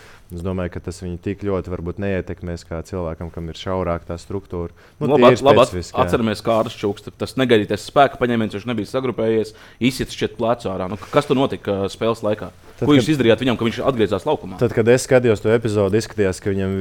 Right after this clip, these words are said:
Speaker 1: visas locītavas <laughs> izsit no ierindas, nevis tikai plecu, bet, uh, tas diskomforts viņam bija mugurā, un, uh, tā kā
Speaker 2: Ā,
Speaker 1: viņš
Speaker 2: nevis plecā, bet mugurā
Speaker 1: Jā,
Speaker 2: tieši?
Speaker 1: jā, bija mugurā,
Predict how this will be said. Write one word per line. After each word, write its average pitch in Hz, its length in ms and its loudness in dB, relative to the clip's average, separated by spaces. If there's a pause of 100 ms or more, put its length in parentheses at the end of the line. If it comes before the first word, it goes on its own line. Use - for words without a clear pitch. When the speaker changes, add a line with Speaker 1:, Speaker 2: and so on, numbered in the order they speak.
Speaker 1:
visas 127 460 -2
locītavas 92 600 -4
<laughs> 131 60 6
izsit - 320 -2
no 139 80 6 (160)
ierindas, 107 480 2
nevis 95 240 -4
tikai 92 320 -2
plecu, 90 400 -4
bet, 87 160 -8
uh, 85 400 -6 (160)
tas 95 160 -6
diskomforts 107 560 0
viņam 92 160 -4
bija 98 160 -2
mugurā, 123 340 4 (540)
un, 92 320 -4
uh, - 0 -
tā 95 160 -4
kā 92 80 -4
Speaker 2:
Ā, 95 80 0
Speaker 1:
viņš 127 160 4
Speaker 2:
nevis 123 160 0
plecā, 143 240 6
bet 110 100 -2
mugurā 104 300 4
Speaker 1:
Jā, 101 80 4
Speaker 2:
tieši? 95 240 -4
Speaker 1:
jā, 98 240 0
bija 95 240 -4
mugurā, 107 400 2